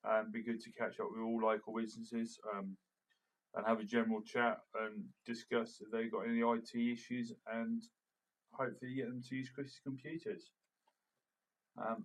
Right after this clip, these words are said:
and then on Friday, uh, just to end the week, we've got another network meeting, this time at Market Harborough. So we're looking to expand the field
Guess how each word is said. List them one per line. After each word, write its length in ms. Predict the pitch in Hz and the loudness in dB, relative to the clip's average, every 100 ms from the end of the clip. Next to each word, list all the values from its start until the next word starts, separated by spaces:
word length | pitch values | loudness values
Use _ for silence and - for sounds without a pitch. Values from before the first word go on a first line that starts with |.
| - | -8
and 100 | 131 | -2
then 140 | 135 127 | 0 2
on 160 | 120 | 0
Friday, 640 | 117 156 151 127 123 135 131 - _ _ _ | 2 4 6 6 6 2 0 -8 _ _ _
uh, 220 | 113 110 | 6 6
just 240 | 104 - - | 4 -6 -8
to 80 | - | -2
end 140 | 127 120 | 0 2
the 40 | |
week, 200 | 117 117 | 4 2
we've 160 | 120 117 | 2 2
got 200 | 123 117 | 4 4
another 320 | 123 139 120 | 4 2 2
network 500 | 110 104 104 107 117 | 0 -2 0 -2 -2
meeting, 580 | 120 117 - 113 110 110 - _ _ _ _ _ _ _ _ _ | 0 0 0 -4 -4 -6 -12 _ _ _ _ _ _ _ _ _
this 200 | 127 131 | -8 -4
time 280 | 113 107 98 - | 4 4 2 -4
at 160 | 110 107 | -6 0
Market 420 | 120 110 107 104 | 4 4 2 -6
Harborough. 560 | - 131 127 113 120 117 - | 6 8 8 8 4 4 -6
So 540 | - 107 104 101 - - _ _ | 0 2 4 0 -4 -14 _ _
we're 100 | 113 | -4
looking 400 | 110 - 117 107 - | -4 -2 -6 -6 -8
to 240 | 107 104 104 107 | -6 -4 -6 -8
expand 580 | 95 - - 120 110 110 | -12 -14 2 2 2 -2
the 60 | 104 | -4
field 500 | - 113 110 110 | 0 4 4 2